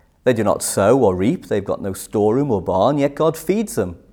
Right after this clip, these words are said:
And how much more valuable you are than birds. Who of you by worrying can add a single hour to your life? Since you cannot do this very little thing, why do you worry about the rest?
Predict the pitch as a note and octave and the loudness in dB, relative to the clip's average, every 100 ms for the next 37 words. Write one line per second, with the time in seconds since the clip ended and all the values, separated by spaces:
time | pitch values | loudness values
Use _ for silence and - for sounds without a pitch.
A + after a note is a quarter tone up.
0 | _ _ _ _ _ - - D3 D#3 G3+ | _ _ _ _ _ -16 -4 -2 2 2
1 | G3+ G3 G3 D#3+ D#3 C3 B2+ D3+ E3 C3 | 2 0 -2 0 2 2 0 2 0 0
2 | B2 B2 - B2 C3+ C3+ A2+ B2+ B2+ D#3+ | 0 -2 -4 -2 2 2 0 -2 0 0
3 | G3+ G2 F2 - - - _ _ _ _ | 0 -4 -8 -14 -14 -14 _ _ _ _
4 | _ _ _ - G#3 G#3 E3+ F3+ E3 D3+ | _ _ _ -4 4 4 4 0 2 2
5 | C3+ C3 D#3+ D#3 C3+ A2+ B2 A#2+ A#2 - | 4 4 4 4 0 0 0 0 0 -4
6 | C3+ B2+ A#2 B2 C3 A#2+ B2 A2 B2 C3 | -4 0 0 2 2 0 -2 -2 0 -2
7 | - - - - - B2+ C3 G#2 G#2 - | -4 -14 -18 -12 -8 -6 -6 -8 -8 -16
8 | - - - D3 A2 A#2 G2+ F3+ - - | -20 -12 -2 0 2 0 2 2 2 -10
9 | - _ A#2 D#3+ E3+ D3 - B2 - C#3+ | -14 _ 2 4 4 2 0 -2 -2 -2
10 | G#2 F#2+ G#2+ C#3 E3+ - C#3 C3+ C3+ A#2 | -2 -4 -6 -6 -6 -6 -4 -2 -2 -2
11 | A2+ - F#2+ F#2 - - - | -4 -4 -10 -10 -12 -16 -16